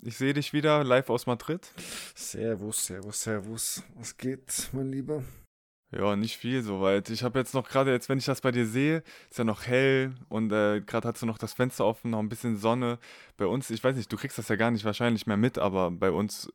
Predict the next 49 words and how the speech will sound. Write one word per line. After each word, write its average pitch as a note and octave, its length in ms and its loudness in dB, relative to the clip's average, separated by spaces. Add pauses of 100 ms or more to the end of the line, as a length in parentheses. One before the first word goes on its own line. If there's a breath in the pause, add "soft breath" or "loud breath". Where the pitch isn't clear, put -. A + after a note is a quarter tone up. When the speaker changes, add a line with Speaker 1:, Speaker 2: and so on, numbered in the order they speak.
Speaker 1:
hört G#2+ 220 0
es - 80 -16
tatsächlich A2+ 540 -6
jetzt - 300 -6 (120)
so G#2 140 0
langsam G#2+ 420 2
auf G#2 260 2
mit G2+ 180 -4
dem F#2+ 140 -2
Sommer. G2+ 380 0 (800 loud breath)
Ähm, F#2 280 -2
es - 180 -8
ist - 220 -10
echt A2+ 320 -4
kalt A2 280 0
geworden. E2+ 480 -8 (640)
Bei G#2 100 2
dir A2+ 120 2
ist B2 120 -2
noch A#2 100 0
schön A2+ 240 0
warm, G2 220 2
ne? A#2 180 -6 (140)
Speaker 2:
Was, - 240 -6
was, G#2 420 -4
was A2 160 2
meinst C3+ 220 4
du - 20 2
mit A#2+ 140 0
kalt G#2+ 200 -2
geworden? G2 360 -4
Echt? E3 260 -2
Das A2+ 120 0
ist G2+ 100 -6
doch G#2+ 80 -2
schon A2 280 -2
das - 460 -4
erster A#2 300 0
September, B2 440 2
so G#2 120 -2
richtig - 360 -2
kalt - 300 0
oder - 160 0
was? G3 300 -4
So A#2+ 140 -2
Richtung A2+ 300 -2
zehn, B2 240 2
fünfzehn - 380 -4
Grad? A#2 260 -4